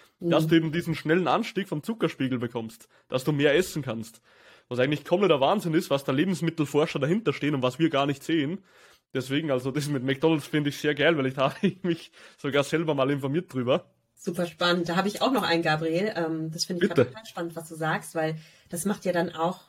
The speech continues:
Speaker 1: das erklärt auch, warum man diese Pommes isst und irgendwie so dieses, "Mm, geil, mm, weiter, weiter." Also, also man, man, man, man schaufelt das ja in sich rein. Und, äh, was die auch machen,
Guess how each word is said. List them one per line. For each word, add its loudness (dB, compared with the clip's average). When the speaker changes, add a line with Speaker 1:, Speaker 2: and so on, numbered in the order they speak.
Speaker 1:
das -12
erklärt 0
auch, -2
warum 0
man -2
diese -4
Pommes -2
isst -8
und -4
irgendwie -4
so -4
dieses, -12
"Mm, -14
geil, -4
mm, -16
weiter, -12
weiter." -6
Also, -12
also -10
man, -4
man, -8
man, -14
man -10
schaufelt -8
das -14
ja -10
in -18
sich -18
rein. -2
Und, 0
äh, 0
was -4
die -8
auch -2
machen, -2